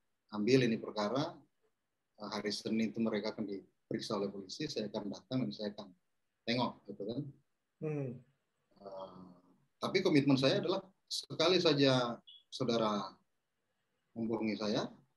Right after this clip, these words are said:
Speaker 1: artinya cerita itu tidak jujur dan saya tahunya dari pihak lain misalnya, maka saya akan putuskan untuk tidak lagi bersama Anda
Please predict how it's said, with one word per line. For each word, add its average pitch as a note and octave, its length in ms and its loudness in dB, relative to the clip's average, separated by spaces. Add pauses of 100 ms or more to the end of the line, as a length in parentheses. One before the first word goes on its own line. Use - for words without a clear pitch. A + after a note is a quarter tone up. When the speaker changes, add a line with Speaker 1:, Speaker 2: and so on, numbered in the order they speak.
(280)
Speaker 1:
artinya - 320 -8
cerita A2 320 -4
itu G#2+ 160 -8
tidak G#2+ 320 -6
jujur A#2 400 -2
dan G#2 160 -2
saya G#2+ 220 -2
tahunya G#2 260 -2
dari G2 240 -12 (460)
pihak - 180 -20
lain C3+ 220 -6
misalnya, A#2 320 -6 (1040)
maka - 240 -6
saya C3 420 2 (460)
akan - 240 -6
putuskan - 480 -4
untuk G2 400 -6
tidak - 260 -10
lagi - 300 -20 (1200)
bersama - 400 -10
Anda A2+ 240 0